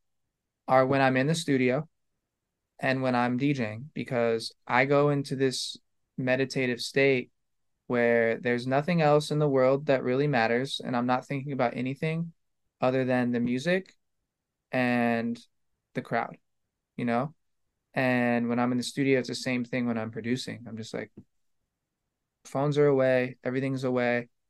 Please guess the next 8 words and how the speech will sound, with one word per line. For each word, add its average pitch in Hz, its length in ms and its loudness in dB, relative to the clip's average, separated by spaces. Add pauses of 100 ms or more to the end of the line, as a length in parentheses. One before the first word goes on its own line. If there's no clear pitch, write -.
(480)
um, 117 560 0 (480)
and 131 100 -4
it's 123 140 -6
just 127 200 -8
me 131 520 0 (1080)
and 120 160 -6
the 117 40 -6
computer - 580 -8